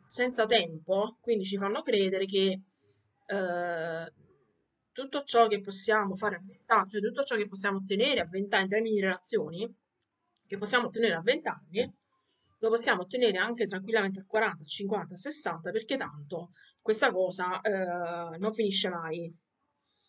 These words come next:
Allora, eh, io ho sempre ritenuto questa cosa una balla, perché chiaramente, mm, diciamo che la spensieratezza, la, mm,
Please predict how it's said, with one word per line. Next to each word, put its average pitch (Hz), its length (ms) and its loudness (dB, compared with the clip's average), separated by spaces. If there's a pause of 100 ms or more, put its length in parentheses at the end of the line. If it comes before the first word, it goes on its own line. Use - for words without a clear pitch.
(560)
Allora, 247 400 6 (640)
eh, 208 60 0
io 247 100 -2
ho - 20 -2
sempre 269 280 2
ritenuto 233 260 10
questa 214 200 2
cosa 208 240 2
una 208 180 0
balla, 190 600 2 (1300)
perché 202 300 2
chiaramente, 196 760 4 (640)
mm, 185 800 -6 (2500)
diciamo 214 460 2
che 220 140 4
la 190 400 4
spensieratezza, 196 1400 0 (360)
la, 190 680 0
mm, 180 340 -8